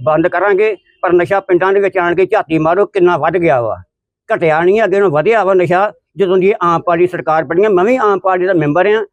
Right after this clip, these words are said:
ਪਰ ਮੈਨੂੰ ਦੁੱਖ ਲੱਗਦਾ ਵਾ ਜਦੋਂ ਪਿੰਡਾਂ ਵਿੱਚ ਇਹ ਨੌਜਵਾਨਾਂ ਦੀ ਮੌਤਾਂ ਹੁੰਦੀਆਂ ਨੇ। ਤੇ ਅਸੀਂ ਪਿੰਡ ਅੱਗੇ ਬੇਨਤੀ ਕਰਦੇ ਹਾਂ, ਪਿੰਡ ਵਾਲੇ ਸਾਰੇ ਨਗਰ ਵੱਲੋਂ, ਕਿ ਸਾਡੇ ਪਿੰਡ ਵਿੱਚ ਥੋੜ੍ਹਾ ਮਿਹਰ ਭਰਿਆ ਹੱਥ ਰੱਖੋ ਪੁਲਿਸ ਵਾਲਿਓ, ਤੇ ਥੋੜ੍ਹਾ ਬਹੁਤਾ ਆਣ ਕੇ ਇੱਥੇ ਫੇਰਾ ਗੇੜਾ ਮਾਰਿਆ ਕਰੋ।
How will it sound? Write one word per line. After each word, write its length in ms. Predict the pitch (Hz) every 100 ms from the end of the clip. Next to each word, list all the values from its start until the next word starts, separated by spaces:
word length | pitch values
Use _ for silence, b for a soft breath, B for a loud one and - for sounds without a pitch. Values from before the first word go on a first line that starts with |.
| _ _
ਪਰ 100 | 196
ਮੈਨੂੰ 220 | 185 196
ਦੁੱਖ 220 | 156 165 214
ਲੱਗਦਾ 340 | 208 196 196
ਵਾ 80 | 196
ਜਦੋਂ 220 | 175 175
ਪਿੰਡਾਂ 260 | 185 170 175
ਵਿੱਚ 120 | 175
ਇਹ 80 | 175
ਨੌਜਵਾਨਾਂ 480 | 170 160 156 165
ਦੀ 60 | 170
ਮੌਤਾਂ 300 | 156 143 175
ਹੁੰਦੀਆਂ 360 | 196 170 160 175
ਨੇ। 180 | 202 - _ _ _
ਤੇ 60 | 202 170
ਅਸੀਂ 160 | 170 196
ਪਿੰਡ 300 | 185 170 180
ਅੱਗੇ 200 | 175 202 185
ਬੇਨਤੀ 400 | 135 165 147 190
ਕਰਦੇ 280 | 175 156 180
ਹਾਂ, 80 | 180
ਪਿੰਡ 220 | 170 156
ਵਾਲੇ 200 | 180 180
ਸਾਰੇ 260 | 139 175
ਨਗਰ 260 | 226 185 175
ਵੱਲੋਂ, 320 | 170 165 190 175 _ _ -
ਕਿ 80 | 185
ਸਾਡੇ 300 | 160 165 175
ਪਿੰਡ 240 | 185 165
ਵਿੱਚ 140 | 165
ਥੋੜ੍ਹਾ 220 | 160 165 165
ਮਿਹਰ 260 | 151 180
ਭਰਿਆ 200 | 180 175
ਹੱਥ 220 | 160 165
ਰੱਖੋ 240 | 156 156 143
ਪੁਲਿਸ 220 | 151 151
ਵਾਲਿਓ, 520 | 160 165 165 190 214 175 _ _ 175
ਤੇ 60 |
ਥੋੜ੍ਹਾ 220 | 170 170
ਬਹੁਤਾ 220 | 165 160 170
ਆਣ 200 | 151 156
ਕੇ 140 | 143 180
ਇੱਥੇ 160 | 180
ਫੇਰਾ 200 | 151 156
ਗੇੜਾ 180 | 156 170
ਮਾਰਿਆ 340 | 160 147 147 156
ਕਰੋ। 260 | 170 196